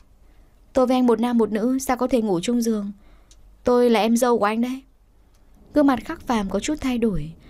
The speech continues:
đáy mắt xuất hiện khoảng đen bao phủ. "Nếu tôi nói đối với em,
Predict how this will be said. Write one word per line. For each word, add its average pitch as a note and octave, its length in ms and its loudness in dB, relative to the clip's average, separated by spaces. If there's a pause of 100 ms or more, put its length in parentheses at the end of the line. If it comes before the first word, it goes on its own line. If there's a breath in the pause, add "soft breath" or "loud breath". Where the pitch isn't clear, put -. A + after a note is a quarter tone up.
(140)
đáy F#3 160 2
mắt B3 180 0
xuất D4+ 220 -4
hiện C4 200 0
khoảng F3 220 -8
đen F#3+ 220 -4
bao G3 160 -4
phủ. F#3+ 240 -8 (840 soft breath)
"Nếu F#3+ 100 2
tôi A3+ 100 4
nói G#3+ 520 -2
đối F#3+ 120 2
với G#3 120 -2
em, G#3+ 320 -4